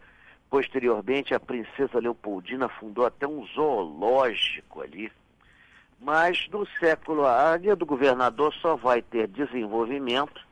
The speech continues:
com a chegada das barcas no século dezenove e no século vinte com a construção de duas pontes. É, já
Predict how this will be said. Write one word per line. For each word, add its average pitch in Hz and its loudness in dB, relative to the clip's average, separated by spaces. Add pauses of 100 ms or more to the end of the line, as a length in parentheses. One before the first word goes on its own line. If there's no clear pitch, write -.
(440)
com 139 -2
a 151 2
chegada 123 2
das 135 0
barcas 107 -2 (800)
no 117 -2 (120)
século 101 0
dezenove 131 0
e 165 -6
no 170 -2 (120)
século 151 0
vinte 131 -10
com - -2
a 147 2
construção 127 -4 (480)
de 147 0
duas 135 2
pontes. - -10 (540)
É, 123 2
já 139 4